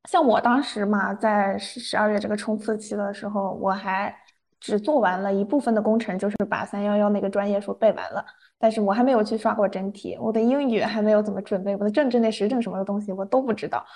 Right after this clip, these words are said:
那，那个时候我真的是任务还有特别多，我当时采取的一个方法就是，嗯，也是跟东哥前面分享的那个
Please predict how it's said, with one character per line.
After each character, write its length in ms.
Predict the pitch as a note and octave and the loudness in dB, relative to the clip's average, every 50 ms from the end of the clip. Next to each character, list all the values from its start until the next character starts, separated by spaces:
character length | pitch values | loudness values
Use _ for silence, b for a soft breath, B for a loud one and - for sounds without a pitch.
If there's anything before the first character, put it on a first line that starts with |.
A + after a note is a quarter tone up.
| B B B B | B B B B
那， 140 | - D#4+ D4 | -2 -2 0
那 120 | C#4+ D4+ C#4+ | 2 2 2
个 80 | B3 A3+ | 2 2
时 140 | - G#3 G3+ | 2 -2 -2
候 240 | G3 A#3 A3+ G3+ G3 | 2 4 4 4 4
我 80 | G3+ G3+ - - | 0 -4 -6 -4
真 120 | A#3+ C4 | -2 0
的 120 | D4 C#4 B3 | 0 0 0
是 260 | A#3 A#3 A3 G#3 G3+ G#3 | 0 0 -2 -2 0 0
任 140 | A#3+ C4+ B3+ | 0 0 2
务 100 | A3 G#3 | 2 0
还 140 | G#3 G3+ G#3+ | 0 0 -2
有 80 | F#3 | -2
特 180 | F3+ - - - | -4 -4 -6 -4
别 120 | - - - | -4 -4 -6
多， 260 | - - G#2 F#2 - - | -6 -8 -8 -8 -8 -6
我 120 | - G3 F#3+ | -4 -4 -2
当 200 | G#3 B3 E4+ G4 | 0 0 0 -2
时 200 | - - G3 G3 | -2 -4 -4 -4
采 160 | - - F#3+ | -2 -2 -4
取 120 | G3+ - - | -2 -2 -6
的 80 | - | -6
一 60 | - | -4
个 80 | - G3 | -4 -4
方 220 | G3 - G3+ G#3 | -2 -2 -4 -2
法 160 | A3 A3 - G3+ | 0 0 -2 -2
就 120 | - G3+ | -4 -6
是， 300 | G3+ G#3 - G3 F#3 B B B B B B B B _ _ _ | -6 -4 -6 -6 -6 B B B B B B B B _ _ _
嗯， 340 | G#3+ G#3 G3+ G3 F#3+ F#3 - - _ | 2 2 2 2 0 -4 -10 -14 _
也 160 | - A3 - | -2 -2 -2
是 180 | - - C4+ A#3 | 0 -2 -2 0
跟 240 | A#3 C#4 C#4 D4 D4 D4 C#4+ | 2 0 0 0 -4 -6 -2
东 120 | - C#4 D4 | 0 2 4
哥 140 | D4 D4 | 6 4
前 180 | C#4+ D4 B3 G#3+ | 4 4 0 0
面 160 | G3+ A3 A3+ | 0 0 0
分 160 | A3+ C4 C#4 | 0 0 -2
享 200 | C#4 - G#3+ F3+ | 0 0 -2 -4
的 120 | - - G3 | -4 -6 -4
那 160 | G3+ F#3+ G3 | -4 -6 -6
个 280 | G3 - - - A2 B | -6 -6 -4 -4 -4 B